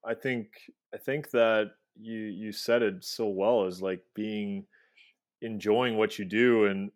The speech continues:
and working towards be the best version of you. And, and if, and if hockey is something that works for you, then amazing. Keep, keep it going. If you love it and you truly love it and you love going to the rink and you love trying to stop pucks, like,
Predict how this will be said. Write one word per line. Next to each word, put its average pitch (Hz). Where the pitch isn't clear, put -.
and 101
working 107
towards 104
be 104
the 98
best 104
version 104
of 92
you. 104
And, 95
and 104
if, 98
and 113
if 110
hockey 117
is 104
something 110
that 101
works 107
for -
you, 104
then 101
amazing. 101
Keep, 113
keep 113
it 98
going. 104
If -
you 110
love 107
it 143
and 107
you 104
truly 123
love 107
it 120
and 110
you 101
love 107
going 113
to 110
the 104
rink 110
and 104
you 95
love 104
trying 113
to 107
stop 107
pucks, 110
like, 98